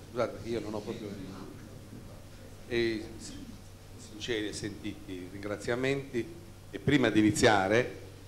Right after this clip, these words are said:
eh, permettete così anche a me di unirmi al coro unanime degli anestesisti sardi nel, eh,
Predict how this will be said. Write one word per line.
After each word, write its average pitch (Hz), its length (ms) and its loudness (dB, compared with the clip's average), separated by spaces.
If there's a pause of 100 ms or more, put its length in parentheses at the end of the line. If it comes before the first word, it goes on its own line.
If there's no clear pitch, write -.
(160)
eh, 104 520 4
permettete 110 760 4
così 98 160 -10
anche 95 160 -12
a - 20 -8
me 107 240 -6
di 107 80 -10
unirmi 104 680 -2 (640)
al 110 420 0
coro 131 320 10
unanime 117 600 4
degli 107 160 -2
anestesisti 107 1200 4
sardi 123 720 6 (840)
nel, 117 420 0
eh, 107 480 4